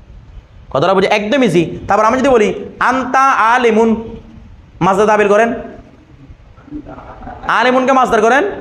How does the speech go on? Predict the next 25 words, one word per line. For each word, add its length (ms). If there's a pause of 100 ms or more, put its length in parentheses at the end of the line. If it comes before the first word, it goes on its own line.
(1400)
আল 140 (140)
ইলমু, 320 (580)
আন্তা 240
দিয়ে 140
ইলাফত 240
করেন 260 (1400)
এল, 380 (760)
এল, 340 (640)
এলমুকা 440
হয়ে 200
গেছে 240 (520)
তোমার 180
এলম। 200 (220)
এটা 180
হচ্ছে 160
মাসদার 280
তাবির 240
করা। 200 (1400)
এটা 140
তো 80
দেখাইছি, 360
এটা 200
দেখাতে 320
হয় 180
না, 200